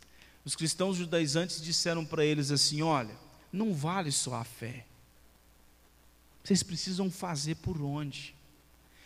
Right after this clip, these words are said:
Não adianta acreditar só em Jesus Cristo, vocês têm que circuncidar, vocês têm que guardar as festas,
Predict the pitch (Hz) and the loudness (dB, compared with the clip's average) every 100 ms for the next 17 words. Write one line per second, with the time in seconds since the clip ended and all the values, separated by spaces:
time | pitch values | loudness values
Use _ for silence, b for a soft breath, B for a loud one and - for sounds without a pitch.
0 | B 220 247 190 214 220 226 208 190 175 | B -4 -2 0 2 2 2 2 2 0
1 | 160 - 165 156 165 165 160 151 139 131 | -2 0 0 2 2 2 2 0 -2 -6
2 | - 147 139 - 170 - 170 170 - 175 | -4 0 0 0 -4 -2 -4 -4 -4 -6
3 | - 170 170 156 151 151 - B - 151 | -4 -6 -6 -6 -2 -2 -4 B -8 -6
4 | 156 - 160 151 151 151 147 143 143 - | -6 -6 -8 -4 -2 0 0 0 0 -2
5 | - 139 135 135 143 139 | -2 -2 -2 -6 -10 -12